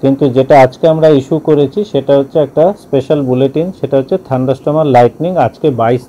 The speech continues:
তারিখ এবং আগামীকাল তেইশ তারিখ। এই দুদিন দক্ষিণবঙ্গ এবং উত্তরবঙ্গের জেলাগুলোতে কিন্তু thunderstorm এবং লাইটনিংয়ের সম্ভাবনা থাকছে।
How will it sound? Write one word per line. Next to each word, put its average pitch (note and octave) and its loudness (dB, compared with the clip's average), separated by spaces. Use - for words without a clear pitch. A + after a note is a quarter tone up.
তারিখ D#3+ -4
এবং C#3 0
আগামীকাল C3+ 0
তেইশ D3 2
তারিখ। G2+ -2
এই C#3 2
দুদিন C3+ -2
দক্ষিণবঙ্গ D#3 -2
এবং E3+ 2
উত্তরবঙ্গের C#3 -2
জেলাগুলোতে B2+ -2
কিন্তু C3+ -4
thunderstorm C3+ -4
এবং C3+ -2
লাইটনিংয়ের C3+ -2
সম্ভাবনা B2+ -2
থাকছে। C3 -2